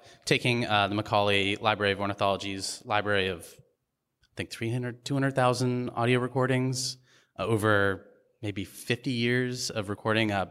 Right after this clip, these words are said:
mostly birds, uh, but also various animals, and seeing how you could use, uh, a multi-channel audio system, um, which, you know, which I rendered in binaural as well, so it's, you know, similar platform. But, uh, how we could recreate habitats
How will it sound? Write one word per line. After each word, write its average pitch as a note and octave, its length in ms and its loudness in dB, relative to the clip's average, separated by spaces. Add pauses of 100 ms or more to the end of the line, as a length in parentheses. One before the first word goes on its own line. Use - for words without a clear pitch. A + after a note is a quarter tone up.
(100)
mostly C#3 320 2
birds, G#2+ 480 -2 (380)
uh, G#2 180 2
but G2 140 -2
also G#2+ 240 0
various G2+ 280 -2
animals, G2+ 420 -6
and G2+ 340 -4 (400)
seeing D3+ 260 4
how D3 120 4 (100)
you C3 80 2
could A2+ 340 0
use, A#2 520 -2
uh, F#2+ 600 -2
a - 100 -6
multi-channel A2 380 0
audio G2+ 240 2
system, G#2+ 560 -4 (340)
um, G2 280 0 (120)
which, - 340 -2
you D#3 80 2
know, A2 120 2 (120)
which C3 400 -2
I B2+ 80 4
rendered A#2 260 2
in A2 80 0
binaural G2 460 0
as F2+ 120 -12
well, F2+ 140 -6
so F2+ 200 -8
it's, - 220 -12 (200)
you A2 100 -6
know, F2 80 -6
similar F#2+ 300 -6
platform. F#2 500 -8 (540)
But, A2 260 -2
uh, G2+ 420 4
how D3 140 4
we D3 100 0
could C#3 200 -2 (160)
recreate B2 480 0 (160)
habitats B2 760 -2